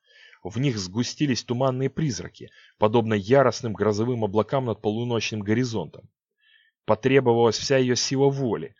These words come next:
чтобы твёрдо смотреть на него, не отводя взгляда. «Ты уверена?» — спросил Джегань. «Да», — сказала она со всей убеждённостью, какую только смогла собрать в себе. «Это ложная копия».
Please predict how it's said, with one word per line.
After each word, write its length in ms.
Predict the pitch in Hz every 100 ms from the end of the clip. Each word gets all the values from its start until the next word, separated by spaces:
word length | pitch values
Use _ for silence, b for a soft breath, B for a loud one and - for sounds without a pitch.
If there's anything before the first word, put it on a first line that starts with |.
| b
чтобы 300 | - 117 104
твёрдо 360 | - 117 139 131
смотреть 440 | - 113 135 127
на 80 | 107
него, 180 | 95 95
не 80 | 95
отводя 360 | 95 101 110
взгляда. 600 | 98 98 110 98 90 - _ _ _ _ _
«Ты 180 | 135 151
уверена?» — 800 | 175 180 185 165 131 107 85 -
спросил 460 | - 98 - 113
Джегань. 480 | 98 104 101 147 120 _ _ _ _ _ _
«Да», — 520 | 127 139 190 135 - _
сказала 520 | - - 90 98 95
она 140 | 101
со 120 | 92
всей 200 | 95 -
убеждённостью, 720 | 98 92 90 113 131 92 - 78 b b
какую 320 | - - 131
только 260 | 110 147 117
смогла 380 | - 101 92 110
собрать 340 | - 95 98
в 40 | -
себе. 300 | 101 95 - _ _ b b
«Это 240 | 165 - 160
ложная 500 | 175 143 95 92 87
копия». 560 | - 101 - 95 95